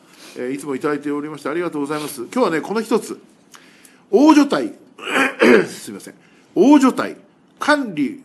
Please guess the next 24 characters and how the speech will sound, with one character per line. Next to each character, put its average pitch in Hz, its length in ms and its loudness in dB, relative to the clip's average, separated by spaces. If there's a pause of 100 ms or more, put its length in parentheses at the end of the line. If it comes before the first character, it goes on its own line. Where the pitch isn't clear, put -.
え 76 180 -20
ー、 - 40 -14
大 262 240 0
所 277 100 4
帯、 123 320 -2 (360)
総 277 280 0
民 285 140 -4
に 240 100 -8
管 208 240 -6
理 135 120 -4
届 156 320 -4
き - 20 -8
か 190 100 0
ね 127 80 -10
と。 - 120 -18 (840)
ま 165 100 -8
あ、 - 20 -8
こ 202 120 -4
れ、 208 80 -2
あ 202 120 2
の、 185 460 -4
元 185 220 -4
は 220 120 -2
ね、 214 220 -6